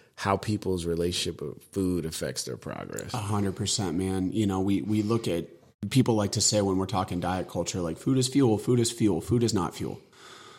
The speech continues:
Speaker 2: Food is culture, food is love, food is passion, food is relationships, food is our history, food is our family story, food is our, our trips, food is our travel, food is our memories, food is so much more than fuel.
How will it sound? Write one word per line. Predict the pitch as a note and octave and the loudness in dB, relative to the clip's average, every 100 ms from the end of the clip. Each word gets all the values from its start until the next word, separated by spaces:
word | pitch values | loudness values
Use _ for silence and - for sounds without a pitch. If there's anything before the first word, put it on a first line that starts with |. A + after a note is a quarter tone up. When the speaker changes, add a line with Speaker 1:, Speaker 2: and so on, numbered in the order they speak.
| - - - - | -20 -20 -20 2
Speaker 2:
Food | A#2+ G#2+ | 6 6
is | - | 2
culture, | - G#2 - G2 | 0 0 0 0
food | - A2 | 2 2
is | G2 | 2
love, | G#2 F#2 F#2+ - | 0 0 0 0
food | G#2+ | 0
is | G2+ | 0
passion, | - F#2+ F#2 - F#2 | -2 -2 0 2 0
food | - G#2+ | 0 0
is | F#2+ | 0
relationships, | F#2 F2 F#2 G2+ - F#2 F2 | 0 0 0 0 0 0 0
food | - A2 G#2+ | 2 4 4
is | G2+ | 2
our | E2 | -2
history, | G2+ G#2 - G2 | -2 -2 0 0
food | F#2 A2+ | 2 2
is | G#2+ | 2
our | G#2 | 0
family | F2+ G#2 F#2+ F#2 | -2 0 0 0
story, | - G#2 G2 F#2+ F#2+ | 0 0 2 2 0
food | - A2+ | 2 4
is | G#2 F#2 | 4 2
our, | F2+ E2+ F2 - - | 0 -2 -6 -12 -8
our | - | -2
trips, | - - B2 G2 | 0 2 2 2
food | - A#2 | 2 4
is | G#2+ | 4
our | F#2+ | 2
travel, | F2 A2 G2+ G#2 | 2 2 4 4
food | G2+ A#2 A2 | 2 2 2
is | G2 | 2
our | |
memories, | F2+ F#2 G2+ G2+ F#2+ | 0 2 2 2 2
food | - A#2 | 4 6
is | G2 - | 6 2
so | G#2 | 4
much | G#2+ F#2 - | 4 4 2
more | F#2 | 0
than | E2 E2 | 0 -4
fuel. | - E2+ C2+ - | -4 -4 -4 -8